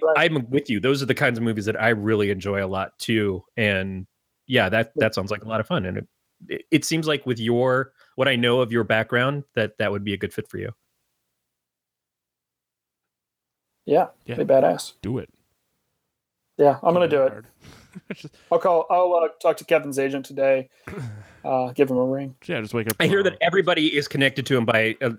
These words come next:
Speaker 2: a minimum of, of six
Speaker 1: Yeah.
Speaker 2: people or something. So yeah, just fucking go with
Speaker 1: Yeah.
Speaker 2: it. Shouldn't be hard to
Speaker 1: Mm-hmm.
Speaker 2: find him.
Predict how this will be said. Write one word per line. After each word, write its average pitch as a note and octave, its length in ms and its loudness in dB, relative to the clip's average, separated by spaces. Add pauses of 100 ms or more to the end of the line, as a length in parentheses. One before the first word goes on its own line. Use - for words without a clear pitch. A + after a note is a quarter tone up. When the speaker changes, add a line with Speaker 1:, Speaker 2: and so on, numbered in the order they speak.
Speaker 2:
a C3 80 -2
minimum A#2 520 0 (100)
of, G#2+ 400 -2
of G#2 340 -4
six - 380 -4
Speaker 1:
Yeah. A2+ 140 2
Speaker 2:
people G2+ 320 0
or - 120 -14
something. G#2 300 0
So A2 340 2 (440)
yeah, D3 180 2
just A#2 300 -2
fucking A#2 460 0
go G#2+ 180 4
with A2 100 4
Speaker 1:
Yeah. G2+ 60 2
Speaker 2:
it. - 60 -8 (680)
Shouldn't A#2 160 0
be A#2+ 80 4
hard G#2+ 140 4
to F2+ 40 -2
Speaker 1:
Mm-hmm. G2+ 80 -10
Speaker 2:
find G#2+ 120 -6
him. G#2 120 -6